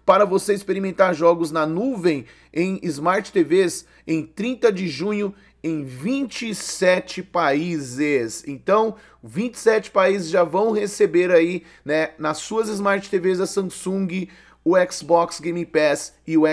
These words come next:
Xbox Cloud Gaming, galera. Inclusive, galera, eles falam aqui, que eu já li, tá?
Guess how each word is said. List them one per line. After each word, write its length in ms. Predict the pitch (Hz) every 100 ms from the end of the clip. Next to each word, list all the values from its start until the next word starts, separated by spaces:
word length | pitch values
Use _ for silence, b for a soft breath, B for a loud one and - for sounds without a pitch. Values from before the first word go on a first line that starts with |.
| 156
Xbox 400 | 139 147 143 -
Cloud 320 | 151 139 123
Gaming, 320 | 123 117 110
galera. 420 | 113 147 151 117 B B B
Inclusive, 600 | 160 247 226 160 254 233
galera, 260 | 190 175
eles 200 | 175 175
falam 340 | - 185 202 190
aqui, 200 | 175 180
que 80 | 170
eu 40 |
já 120 | 180
li, 220 | 165 214
tá? 320 | 190 165 180